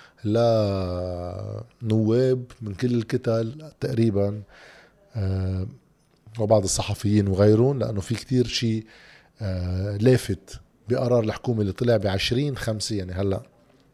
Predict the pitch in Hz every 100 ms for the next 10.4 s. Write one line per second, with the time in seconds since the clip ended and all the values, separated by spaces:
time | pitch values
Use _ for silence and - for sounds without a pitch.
0 | _ 110 110 104 107 95 - 101 98 101
1 | 101 - - _ - 101 - 110 - -
2 | - 120 120 104 104 95 90 90 85 92
3 | 98 101 104 107 113 - 117 - 120 135
4 | 135 127 139 131 117 - 131 123 127 120
5 | 127 104 101 98 90 87 90 90 98 110
6 | - - - - - - 104 147 139 135
7 | 120 104 143 - 123 113 143 147 143 147
8 | - _ _ _ _ _ _ _ _ -
9 | - 117 - 135 123 107 107 107 107 -
10 | 117 117 113 147